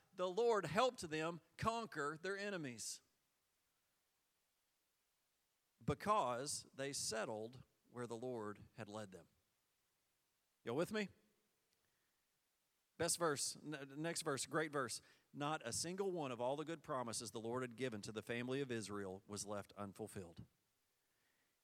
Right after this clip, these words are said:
Everything he had spoken came true. I want to challenge you to prove the word of God to be true.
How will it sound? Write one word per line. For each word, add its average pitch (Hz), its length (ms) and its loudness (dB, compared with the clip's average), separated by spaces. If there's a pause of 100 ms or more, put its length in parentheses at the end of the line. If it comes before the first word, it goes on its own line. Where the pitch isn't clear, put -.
(120)
Everything 131 540 2
he 117 160 -2
had 104 120 -4
spoken 95 480 -4
came 95 300 -10
true. 85 240 -12 (3500)
I 135 60 2
want 175 200 0
to 135 100 -8
challenge 139 720 -4
you 95 340 -10 (560)
to 110 140 -8 (100)
prove 95 720 -6 (360)
the 117 60 -6
word 113 260 -2
of 104 120 -10
God 101 320 -4
to 101 100 -8
be 95 120 -10
true. 90 320 -10